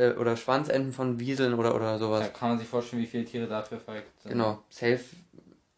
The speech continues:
Speaker 2: Ah, damals gab's
Speaker 1: Über,
Speaker 2: safe noch nicht
Speaker 1: über
Speaker 2: so
Speaker 1: dreißig.
Speaker 2: Farmen, sondern die Tiere wurden wild geschossen, denk ich.
Speaker 1: Ja, ja, na klar, klar, klar, safe. Aber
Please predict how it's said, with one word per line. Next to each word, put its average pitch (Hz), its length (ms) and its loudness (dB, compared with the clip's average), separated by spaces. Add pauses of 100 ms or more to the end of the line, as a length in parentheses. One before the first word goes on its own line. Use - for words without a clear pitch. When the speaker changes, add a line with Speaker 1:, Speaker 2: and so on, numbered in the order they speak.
(960)
Speaker 2:
Ah, 110 80 -8
damals 117 340 6
gab's 123 200 4
Speaker 1:
Über, 120 120 6
Speaker 2:
safe 123 160 4
noch 135 80 -2
nicht 127 140 -2
Speaker 1:
über 120 160 2
Speaker 2:
so 107 80 -4
Speaker 1:
dreißig. 113 400 0
Speaker 2:
Farmen, 117 360 2
sondern 113 240 0
die 104 120 -10
Tiere 113 260 -6
wurden 104 200 -6
wild 117 200 -6
geschossen, 101 480 -12
denk 95 240 -14
ich. 92 220 -20
Speaker 1:
Ja, 117 200 4
ja, 120 180 6
na 117 120 6
klar, 113 420 -2
klar, 110 240 -6 (280)
klar, 131 160 -14
safe. 120 320 -2 (420)
Aber 113 360 0